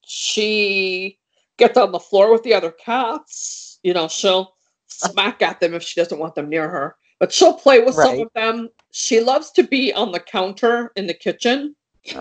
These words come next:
Speaker 1: And
Speaker 2: Aw.
Speaker 1: she likes for me to hug her. And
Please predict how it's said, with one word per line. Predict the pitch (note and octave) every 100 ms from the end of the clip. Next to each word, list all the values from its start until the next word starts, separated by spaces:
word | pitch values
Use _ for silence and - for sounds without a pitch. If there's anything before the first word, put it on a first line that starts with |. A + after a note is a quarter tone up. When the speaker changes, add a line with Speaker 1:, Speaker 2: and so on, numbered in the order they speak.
| C#2
Speaker 1:
And | F3+ -
Speaker 2:
Aw. | - - C3 F#3+
Speaker 1:
she | A3+
likes | A3+ B3 -
for | F#4
me | D#4
to | G3+
hug | G3 - G4+ -
her. | F#3 B2+ - _ _ -
And | G3+ G#3+